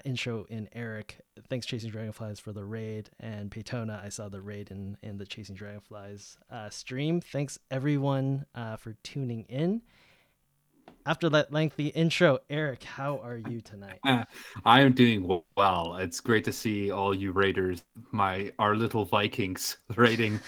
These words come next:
Speaker 1: <laughs>
Speaker 2: our Vikingers. Um, I'm doing well, man. That was an awesome opening quote. Like, who does not love Tom Petty?
Speaker 1: I know. Tom Petty, man, just, like, his songwriting is just,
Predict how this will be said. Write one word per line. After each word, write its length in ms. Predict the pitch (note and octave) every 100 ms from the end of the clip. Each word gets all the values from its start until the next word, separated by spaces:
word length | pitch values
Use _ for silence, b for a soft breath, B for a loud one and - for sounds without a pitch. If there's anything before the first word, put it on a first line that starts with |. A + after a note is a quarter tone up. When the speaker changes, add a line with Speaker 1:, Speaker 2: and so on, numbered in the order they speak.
| B B
Speaker 1:
<laughs> 300 | B B -
Speaker 2:
our 120 | G2+ G2
Vikingers. 720 | A2 A2 B2 G#2+ G2+ G2+ - B B B C3 B2
Um, 440 | C3 C3+ C3 C3
I'm 200 | B2 B2+
doing 200 | C#3 D3+
well, 200 | C#3 D#3
man. 200 | A2+ A#2
That 120 | A#2+
was 120 | C3+ B2+
an 60 |
awesome 480 | A#2+ B2 C3+ C#3 C3
opening 300 | B2 B2 A2
quote. 380 | - G#2+ E2+ E2
Like, 200 | E2 - - A#2+
who 160 | B2+
does 160 | B2 G#2+
not 280 | G#2+ G#2+ G2
love 280 | G2 F#2+ -
Tom 240 | F#2+ F2+
Petty? 360 | F#2 F2 D#2+ _ _ _ -
Speaker 1:
I 200 | A2+ A#2
know. 180 | G#2
Tom 300 | G#2 B2+ F3+
Petty, 640 | A3+ D3+ D3 D3+ C#3 A#2 - _ _ _ _ _ -
man, 540 | A#2 B2+ A#2 A2 G#2
just, 220 | G2+ D3 F#3+
like, 280 | F3+ - _ _
his 260 | B2+ G3 -
songwriting 1040 | - A#2+ B2+ D3 D3 D3+ D#3+ E3+ G#3 A3
is 160 | - A2+
just, 460 | - C3+ - -